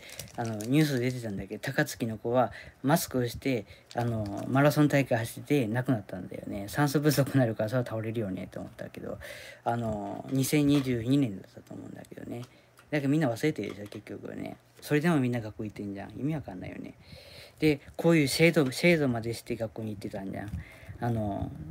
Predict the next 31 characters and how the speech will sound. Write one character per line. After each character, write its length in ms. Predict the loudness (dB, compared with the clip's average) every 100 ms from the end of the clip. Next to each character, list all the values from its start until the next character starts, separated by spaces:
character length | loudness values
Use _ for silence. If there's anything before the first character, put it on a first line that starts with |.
| -6 -2
授 240 | 2 4
業 160 | 6 6
中 100 | 6
に 120 | 4
こ 100 | 6
ん 60 | 6
な 100 | 8
制 220 | 6 6
度 100 | 4
し 60 |
て 320 | 2 0 0 -2 -14 -8
授 200 | 0 2
業 100 | 2
受 140 | 2
け 60 | -2
て 100 | -2
た 40 | -2
っ 60 |
て、 300 | 0 0 0 -6 -18 -6 -4
息 240 | -2 2
苦 180 | 4 4
し 160 | 2
い 40 | 2
よ、 120 | 0
は 140 | -4
っ 40 | -6
き 140 | -4
り 60 | -4
言 100 | -4
う 40 |
と。 200 | -6 -6